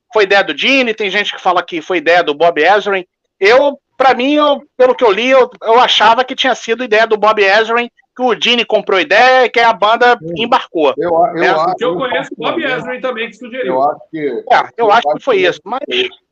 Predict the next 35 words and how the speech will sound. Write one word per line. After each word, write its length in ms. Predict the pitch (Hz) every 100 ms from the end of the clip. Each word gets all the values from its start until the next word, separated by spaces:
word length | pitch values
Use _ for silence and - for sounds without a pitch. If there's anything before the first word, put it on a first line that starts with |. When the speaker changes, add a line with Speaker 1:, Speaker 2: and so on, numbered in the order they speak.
| _ _ _ -
Speaker 2:
o 60 | 131
Rodrigo 300 | 127 139 156
já 120 | 160
tinha 160 | 160 151
falado 300 | 143 139 139
isso 80 | 131
daí, 120 | 135
foi 100 | 160
isso 100 | 160
daí 160 | 160 160
mesmo, 280 | 151 156 127
mesmo. 320 | 131 104 - _ _ _ 113
O 40 |
Bob 320 | 104 120 127
Ezrin 320 | 123 135 139 135
que 520 | 135 127 110 98 95
deve 200 | 120 120
ter 140 | 123 117 -
su-, 220 | _ - _ _ _ _ _ - 104
dado 260 | 123 - 135
a 40 |
ideia, 400 | 117 107 127 151
o 160 | 147 117
Gene 220 | 135 127
Simon 340 | - 131 131
com 60 | 123
aquela 240 | 117 127
megalomania 880 | 123 127 131 131 131 127 117 123 123
dele, 300 | 113 117 135
falou, 260 | 135 147 -
"Pô, 180 | 147 135
maneiro, 580 | 135 123 135 143 131
vou 120 | 123 127
fazer 260 | 123 113
uma 280 | 135 127 113